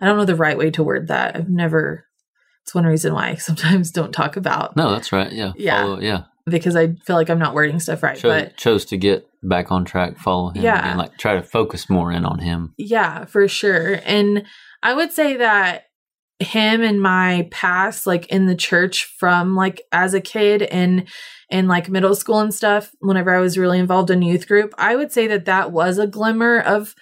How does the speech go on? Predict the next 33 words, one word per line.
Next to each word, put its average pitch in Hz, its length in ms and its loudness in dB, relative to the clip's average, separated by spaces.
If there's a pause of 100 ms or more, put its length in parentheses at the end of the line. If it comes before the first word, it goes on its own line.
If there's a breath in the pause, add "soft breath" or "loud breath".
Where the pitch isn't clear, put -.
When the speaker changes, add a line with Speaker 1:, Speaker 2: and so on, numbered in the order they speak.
(300 soft breath)
Speaker 1:
it 233 60 2
was 247 120 4
always 302 240 2
in 339 60 -10
the 339 100 -2
back 311 220 0
of 220 80 0
my 180 140 0
mind, 170 540 -2 (320)
like, 170 240 -4
whenever 185 440 2
I 165 160 2
was 175 200 -2
really 180 240 2
depressed. 165 480 -2
'Cause 202 140 -6
I 208 140 2
remember, 220 500 0
like, 175 180 0
there 180 140 2
was 170 140 -2
times 175 420 0
where 165 420 0 (520 loud breath)
I 180 200 2
was 180 220 -2
crying 180 640 0
and 165 100 0
I 180 80 2
was 180 160 -4
literally, 208 400 4
like, 165 240 0
crying 190 480 0
out 160 520 0